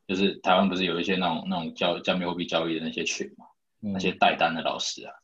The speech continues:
Speaker 2: 嗯。
Speaker 1: 你就去看看他们都怎么讲话的，你知道吗？
Speaker 2: 哦。
Speaker 1: 他们有时候，呃，要跌，跌，都在跌的时候，他们就要完蛋了，这要下去，要下去，然后突然之间上涨，哦，你看他们讲的时候，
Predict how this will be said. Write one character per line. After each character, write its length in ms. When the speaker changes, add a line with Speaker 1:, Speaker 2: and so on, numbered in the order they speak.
Speaker 2:
嗯。 360
Speaker 1:
你 60
就 80
去 120
看 160
看 140
他 80
们 100
都 80
怎 120
么 100
讲 200
话 280
的， 80
你 60
知 40
道 160
吗？ 140
Speaker 2:
哦。 200
Speaker 1:
他 80
们 140
有 100
时 60
候， 80
呃， 300
要 120
跌， 280
跌， 240
都 120
在 140
跌 200
的 140
时 60
候， 80
他 60
们 120
就 80
要 120
完 160
蛋 120
了， 140
这 80
要 160
下 180
去， 120
要 120
下 180
去， 200
然 100
后 60
突 120
然 120
之 80
间 120
上 240
涨， 180
哦， 120
你 100
看 140
他 60
们 120
讲 160
的 60
时 80
候， 60